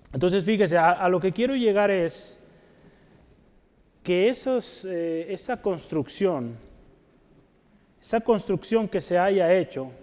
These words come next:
hablando en la vida cristiana como iglesia, será probada por el fuego, o será probada por fuego. Y ahí es la importancia, hermano, hermana, que usted y yo edifiquemos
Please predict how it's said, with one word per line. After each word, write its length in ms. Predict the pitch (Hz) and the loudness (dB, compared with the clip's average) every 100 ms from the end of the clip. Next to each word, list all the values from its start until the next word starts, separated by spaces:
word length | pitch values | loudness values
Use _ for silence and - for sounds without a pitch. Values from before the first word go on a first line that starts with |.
| - - - - - - - - _ _ _ _ _ _ _ | -20 -20 -20 -20 -20 -20 -20 -20 _ _ _ _ _ _ _
hablando 440 | 131 151 175 180 | -4 0 2 2
en 60 | 165 | 0
la 80 | 147 | 0
vida 220 | 165 170 | 2 0
cristiana 640 | 143 123 - 170 143 135 | 0 -6 -2 -2 -2 -6
como 200 | - 131 | -6 -4
iglesia, 560 | 127 151 156 - 131 127 - _ _ _ _ | -2 0 -2 -2 -8 -8 -18 _ _ _ _
será 360 | - - 156 165 | -8 -4 -2 -2
probada 540 | 175 156 165 147 127 | -2 0 0 0 -2
por 140 | 131 | -4
el 100 | 123 | -4
fuego, 320 | 120 139 113 98 - - - _ _ _ _ | -4 -4 -4 -6 -18 -20 -20 _ _ _ _
o 80 | 131 | -10
será 280 | - 151 165 | -4 -4 0
probada 520 | 175 160 160 151 131 | 0 2 0 -2 -4
por 160 | 135 | -6
fuego. 400 | 123 147 131 107 - - - _ _ _ _ - - - | -4 -4 -4 -6 -14 -20 -20 _ _ _ _ -20 -20 -6
Y 120 | 156 | 4
ahí 240 | 175 185 220 | 6 8 6
es 80 | 233 | 6
la 140 | 233 | 4
importancia, 760 | 226 202 180 160 208 214 202 185 | 2 4 2 2 0 0 0 0
hermano, 280 | 175 190 | 0 -2
hermana, 420 | 190 180 180 170 - | -2 -2 -4 -4 -4
que 80 | |
usted 320 | 143 - 180 185 | -6 -2 2 2
y 80 | |
yo 280 | 165 180 170 - - - - - - - - | 4 2 2 -6 -20 -20 -20 -20 -20 -18 -4
edifiquemos 1040 | 143 139 135 127 175 175 151 135 - - | -2 0 -4 -2 0 0 -2 -6 -12 -18